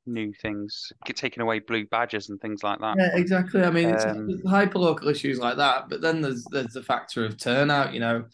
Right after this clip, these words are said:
Speaker 2: In, in Leeds, it wasn't very high, but in my ward, it was twenty-five percent.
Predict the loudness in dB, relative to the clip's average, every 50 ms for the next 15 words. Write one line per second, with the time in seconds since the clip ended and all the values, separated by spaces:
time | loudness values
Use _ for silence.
0 | _ -20 -20 _ _ _ _ -6 -2 0 0 2 2 2 2 2 0 0 -2 -2
1 | 0 2 2 4 4 2 2 0 -2 -4 -6 -6 -8 -10 -8 -4 -2 0 2 2
2 | 4 4 2 2 2 0 -2 -2 -2 0 0 2 2 2 2 0 0 0 -2 -6
3 | -10 -14 -12 -8 -6 -6 -6 -4 -2 0 0 0 0 -2 -6 -4 0 0 2 2
4 | 0 -2